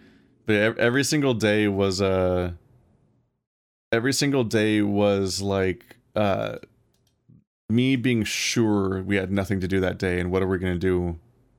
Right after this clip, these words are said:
Like, what are we gonna do with today? And then having stuff to do the <laughs> entire time.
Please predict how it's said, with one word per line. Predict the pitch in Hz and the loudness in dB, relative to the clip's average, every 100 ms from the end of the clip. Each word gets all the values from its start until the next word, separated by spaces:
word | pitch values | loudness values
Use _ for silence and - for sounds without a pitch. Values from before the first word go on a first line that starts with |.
| _ | _
Like, | 107 104 | -4 -2
what | 101 | 0
are | |
we | 92 | 0
gonna | 95 | 0
do | 90 95 | 0 0
with | 90 - | -2 -4
today? | - 92 90 87 - - - _ _ _ | -4 -2 -2 -4 -10 -20 -20 _ _ _
And | 117 113 | 0 2
then | 107 104 98 - 107 | 2 2 -2 -4 0
having | 110 98 101 95 | 0 2 -2 -2
stuff | - 101 | -2 -2
to | - | -2
do | 90 92 | -2 0
the | 82 | 0
<laughs> | 92 | -2
entire | 98 113 110 | 0 -2 -2
time. | 110 160 - 127 104 | -2 -2 -2 -2 -4